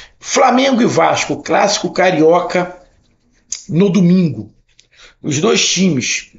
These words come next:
é, é, é, é, se classificaram pra semifinal. O Flamengo pode ter estreias, né, de dois jogadores. O Alcaraz já estreou, mas não pode jogar porque foi expulso no último jogo.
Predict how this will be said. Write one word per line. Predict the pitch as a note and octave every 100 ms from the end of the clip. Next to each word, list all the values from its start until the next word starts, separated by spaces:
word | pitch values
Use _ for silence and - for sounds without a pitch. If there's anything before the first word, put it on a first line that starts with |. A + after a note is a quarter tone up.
| _ _ _ _ _
é, | A#2+ B2+ B2+ C3 B2+ B2+ - - _ _ _ _ _ - - - - _
é, | -
é, | B2+ - B2 A#2 -
é, | A2 A2 A2 G2+ G2 _ _ _ _ _ _ _ _ _ _ _ _ - _ _ _ _ _ -
se | -
classificaram | E3+ D3+ D3+ F#3 G3
pra | G3
semifinal. | - D3+ - B2+ D#3 G#3+ G#3+ - _
O | -
Flamengo | - E3+ D#3 F#3+ F3 B2+
pode | - D#3 D#3
ter | D#3+ D#3+ D#3+ -
estreias, | - - C#3+ E3 C3+ A2+ - _ -
né, | A#2+ E3 - - _ _ - - -
de | C#3
dois | D3+ E3
jogadores. | D#3 D3 B2+ F3+ E3+
O |
Alcaraz | E3+ - D3+ C#3+ C#3+ C3
já |
estreou, | C#3 - C3+ C#3
mas | C#3+
não | C#3
pode | - C3
jogar | C3 B2+ -
porque | -
foi | - D3+
expulso | - - C#3+ - - - -
no | D3
último | D3 D3+ - B2+
jogo. | A#2 F#3+ G3